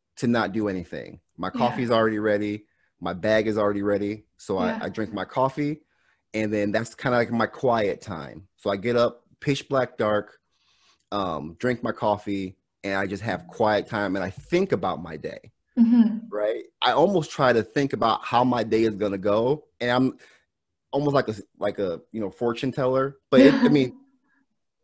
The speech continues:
Speaker 1: it never goes as planned in my mind.
Speaker 2: Yeah.
Speaker 1: But, you know, I, I like to do that. Say, "Okay, I have this patient coming in," and I just try to think about how,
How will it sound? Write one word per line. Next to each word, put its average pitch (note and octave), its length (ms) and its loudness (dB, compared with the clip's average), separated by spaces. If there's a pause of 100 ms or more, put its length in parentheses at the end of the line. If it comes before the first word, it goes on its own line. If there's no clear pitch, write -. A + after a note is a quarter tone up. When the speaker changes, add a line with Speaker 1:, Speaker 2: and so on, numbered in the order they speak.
(180)
Speaker 1:
it B2 80 -2
never C3 220 2
goes A#2 280 2
as G#2+ 80 -4
planned A2+ 380 0
in G#2 60 -2
my G#2 80 0
mind. G2+ 500 -2 (220)
Speaker 2:
Yeah. B3 160 4
Speaker 1:
But, - 280 6 (160)
you C#3+ 60 -4
know, C#3 80 4
I, C3 140 6
I B2 160 2
like D3+ 240 4
to C3+ 80 -2
do C3 200 4
that. G2+ 320 2 (880)
Say, B2 140 0
"Okay, A2 220 0
I G#2 60 -2
have A2 180 -4
this A2+ 120 -6
patient A2 380 -8
coming G#2 280 -2
in," G2+ 300 -2 (580)
and C3+ 140 0
I B2 220 2
just B2 140 -2
try C#3 240 4
to C3+ 60 -2
think C3+ 220 -2
about G2+ 420 0 (1080)
how, A2 540 2